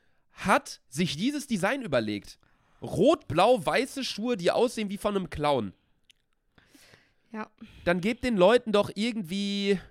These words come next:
Speaker 1: äh, was, was man unter den Schuh klemmen kann, irgendeine Einlage. Oder gebt denen doch irgendwie diese Säcke, die man sich über die
Speaker 2: Ja,
Speaker 1: Schuhe zieht.
Speaker 2: aber
Speaker 1: Irgendwas, aber nicht
Speaker 2: ja,
Speaker 1: diese Schuhe.
Speaker 2: aber Luca, ich meine, das sind, wer sich auf Ernst Bowlingschuhe kauft, ist, ist ein Opfer.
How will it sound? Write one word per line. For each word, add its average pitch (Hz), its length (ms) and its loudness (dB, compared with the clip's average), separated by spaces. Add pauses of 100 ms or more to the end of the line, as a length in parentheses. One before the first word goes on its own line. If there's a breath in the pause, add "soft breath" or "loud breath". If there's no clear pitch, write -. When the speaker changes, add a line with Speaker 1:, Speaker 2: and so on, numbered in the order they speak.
(420)
Speaker 1:
äh, 117 260 -12
was, 202 160 0
was 214 120 -4
man 202 100 -2
unter 202 160 0
den 190 120 0
Schuh 202 520 -4
klemmen 175 260 2
kann, 165 120 -4
irgendeine 165 260 -2
Einlage. 101 520 0
Oder 202 200 2
gebt 208 180 -6
denen 208 80 0
doch 196 100 0
irgendwie 190 220 -4
diese 180 300 -2 (200 soft breath)
Säcke, 165 320 2
die 135 100 -2
man 127 120 0
sich 110 140 -8
über 110 120 0
die 113 80 -4
Speaker 2:
Ja, 247 120 -2
Speaker 1:
Schuhe 277 260 4
zieht. 262 100 2
Speaker 2:
aber 285 200 4
Speaker 1:
Irgendwas, 233 360 2
aber 240 140 -2
nicht 285 120 0
Speaker 2:
ja, 311 220 8
Speaker 1:
diese 220 100 0
Schuhe. 240 440 -2 (140)
Speaker 2:
aber 240 200 -2
Luca, 233 240 -4
ich 214 120 -10
meine, 233 240 -6
das 220 180 -8
sind, 226 160 -16 (720 soft breath)
wer 233 260 -4
sich 247 160 -10
auf 214 140 -10
Ernst 320 640 -12 (120)
Bowlingschuhe 226 680 -8
kauft, - 600 -14
ist, - 140 -20
ist - 260 -20
ein 208 60 -14
Opfer. - 340 -20